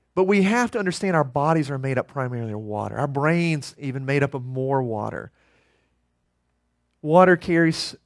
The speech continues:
nutrition t-, or, uh, nutrients to our cells. It flushes toxins out of our body. It does many more things than that, um, that others could probably go into to, in much greater detail. There's benefits to water. What are we putting in? You know, today what we find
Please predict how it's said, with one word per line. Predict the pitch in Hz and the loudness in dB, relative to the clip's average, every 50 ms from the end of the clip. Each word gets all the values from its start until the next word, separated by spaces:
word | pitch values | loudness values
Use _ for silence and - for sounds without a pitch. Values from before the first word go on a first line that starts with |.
| _ _ _ _ | _ _ _ _
nutrition | 156 151 143 - - 170 170 160 - - 160 147 | -8 -8 -8 -6 -2 -2 -2 -2 -4 -8 -8 -10
t-, | - - - - | -10 -14 -10 -6
or, | 135 135 131 127 127 | -4 -2 0 0 0
uh, | 127 123 123 | 0 -2 -2
nutrients | 131 143 160 - - 160 151 147 - | -2 -2 -4 -4 -4 -8 -10 -8 -4
to | - 147 | -2 0
our | 127 123 | 0 0
cells. | - - - 147 147 147 143 135 - | -2 -2 2 4 4 4 4 2 0
It | - - | -6 -10
flushes | - 151 139 131 - - | -4 -4 -4 -4 -4 -8
toxins | - - 143 139 147 - - 160 139 131 135 | -6 -4 -4 -4 -4 -4 -8 -12 -8 -4 -2
out | 127 123 131 | 0 0 0
of | 123 | 0
our | 131 117 | -2 -2
body. | 113 120 120 120 123 123 127 127 | -2 0 2 2 2 0 0 -2
It | 127 | -2
does | 143 135 127 131 | -2 -2 -4 -4
many | 135 135 143 143 143 | -6 -6 -4 -4 -4
more | 135 135 127 127 123 | -6 -4 -2 -2 -2
things | 123 - - 127 127 123 117 110 | -2 -4 -6 -8 -8 -8 -10 -10
than | - 123 117 117 117 | -10 -10 -8 -6 -4
that, | 120 120 120 113 113 - - - _ _ _ _ _ _ _ _ - | -2 -2 -2 -4 -6 -8 -14 -20 _ _ _ _ _ _ _ _ -8
um, | 127 123 117 113 110 113 | -6 -4 -4 -4 -6 -4
that | 117 127 - | -4 0 2
others | 127 131 135 127 - - | 2 2 2 0 -4 -4
could | 135 120 | -6 -4
probably | 123 123 123 117 | -2 -2 0 0
go | 120 120 | -2 -6
into | 120 - 123 117 | -6 -6 -8 -10
to, | - 127 117 - _ - | -8 -10 -12 -14 _ -16
in | 123 127 131 | -14 -12 -8
much | 135 135 139 143 - - - - | -2 2 2 2 2 0 -8 -6
greater | 135 131 127 117 117 | -4 -2 -2 -2 -4
detail. | 104 117 117 113 - - 123 113 110 110 | -4 -6 -10 -10 -10 -8 -8 -6 -6 -4
There's | 117 123 123 127 | -4 -6 -4 -2
benefits | 123 151 156 156 156 156 151 127 - - - - | 2 2 4 4 4 2 0 -4 -4 -4 -12 -14
to | - 139 123 | -12 -12 -10
water. | 117 117 113 113 113 113 110 107 101 104 - _ _ _ _ _ _ _ _ _ _ _ _ _ _ _ _ _ _ _ _ _ _ _ - | -6 -2 -2 0 0 0 -2 -4 -6 -8 -12 _ _ _ _ _ _ _ _ _ _ _ _ _ _ _ _ _ _ _ _ _ _ _ 0
What | 151 185 240 269 | 4 4 4 4
are | |
we | 254 240 196 | 4 2 2
putting | - - - 208 180 175 170 160 | 0 4 6 6 6 6 4 -2
in? | - - 147 143 139 127 123 131 | -6 -6 -4 -2 0 0 -2 0
You | 147 | 4
know, | 151 151 | 4 4
today | 147 - - 165 143 135 139 180 190 208 214 220 220 214 208 | 4 2 -2 -10 -6 -2 2 4 6 6 8 8 6 6 6
what | 190 180 175 156 | 4 4 4 2
we | 160 160 143 | 0 -2 -4
find | - - - 175 170 170 170 170 170 170 165 165 165 175 185 | -4 0 4 6 6 6 6 4 2 2 0 0 -2 -4 -6